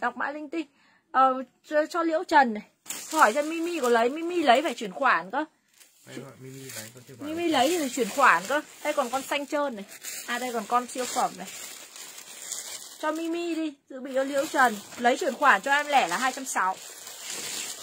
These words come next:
Speaker 1: Ơ, con này tưởng có một cái màu đen đâu ấy nhỉ? Hay có mỗi một con này. Ôi dồi ôi, các bà nhìn này. Thề luôn, một cái áo mà nó đẹp,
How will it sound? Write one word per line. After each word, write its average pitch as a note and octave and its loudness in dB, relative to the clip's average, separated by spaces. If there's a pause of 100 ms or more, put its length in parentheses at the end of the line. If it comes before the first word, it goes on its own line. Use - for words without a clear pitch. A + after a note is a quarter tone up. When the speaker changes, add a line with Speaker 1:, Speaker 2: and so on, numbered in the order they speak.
(800)
Speaker 1:
Ơ, D4+ 0
con E4+ -4
này C#4+ -2
tưởng G3+ -4
có G3 -4
một A3 -8
cái A3 -4
màu C4 -8
đen C4 -8
đâu A#3+ -6
ấy B3+ -12
nhỉ? A#3 -12 (180)
Hay B3+ -20
có G#3 -14
mỗi B3 -10
một D4 -16
con A#3+ -14
này. F#3+ -16 (1600)
Ôi D4 -2
dồi G3+ -2
ôi, G#3+ -4
các C#4 -8
bà A#3+ 4
nhìn G#3 -6
này. F3+ -14 (800)
Thề A#3 -2
luôn, C4 -2
một A#3+ -8
cái A#3 -8
áo G#3+ 2
mà A#3 0 (840)
nó F#4 -10
đẹp, C#4+ 0